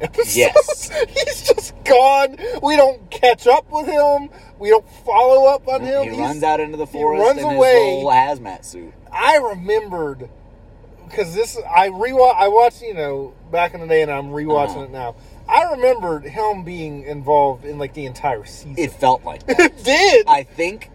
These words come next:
Speaker 2: because
Speaker 1: 'Cause he is,
Speaker 2: most
Speaker 1: once
Speaker 2: of the
Speaker 1: he
Speaker 2: season, nothing's happening until the end when he
Speaker 1: Until
Speaker 2: comes back.
Speaker 1: Yeah, and when he comes back, he is involved.
Speaker 2: Yeah.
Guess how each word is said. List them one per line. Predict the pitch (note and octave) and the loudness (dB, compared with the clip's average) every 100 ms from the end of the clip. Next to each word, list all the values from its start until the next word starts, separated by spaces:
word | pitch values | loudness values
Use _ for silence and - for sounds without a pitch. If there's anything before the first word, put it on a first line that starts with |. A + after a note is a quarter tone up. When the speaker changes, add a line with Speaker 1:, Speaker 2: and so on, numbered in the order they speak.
| - | -8
Speaker 2:
because | D3+ C#3+ E3 D3 C#3 B2 - - - - | -8 -2 0 0 -2 -8 -16 -20 -20 -10
Speaker 1:
'Cause | A#3 - | -8 -8
he | B3+ - | -8 2
is, | D#4 | 4
Speaker 2:
most | - F4+ | 6 4
Speaker 1:
once | E4 - | 2 2
Speaker 2:
of | |
the | D#3+ | -4
Speaker 1:
he | |
Speaker 2:
season, | - F3 F#3+ D#3+ D3+ C3+ B2 - - | -6 -10 -6 -4 -4 -6 -12 -20 -14
nothing's | B2+ C3 C3 B2+ | -6 -6 -6 -10
happening | B2 B2+ B2 B2 A#2 A2+ - | 0 0 0 -6 -10 -14 -12
until | B2 A#2+ C3+ A#2+ | -12 -8 -8 -6
the | A#2+ | -4
end | A#2 A2 | -6 -6
when | A#2 | -4
he | A2+ | 2
Speaker 1:
Until | G3 G3 | 4 4
Speaker 2:
comes | F3+ | 2
back. | A#2 - - E3+ | 0 0 -2 0
Speaker 1:
Yeah, | G3 A3+ F3+ E3 - | 4 6 4 0 0
and | A3+ C4+ C#4 | 4 4 2
when | C#4 | -6
he | B3 | -6
comes | B3+ C4 A#3+ | -4 -2 0
back, | C4+ A3+ | 0 -2
he | G#3 G3 | -4 2
is | A3 | 2
involved. | F#3 D3 D3 D3 C#3+ B2+ | 2 -4 2 2 2 -2
Speaker 2:
Yeah. | D#3 B2+ | -2 -2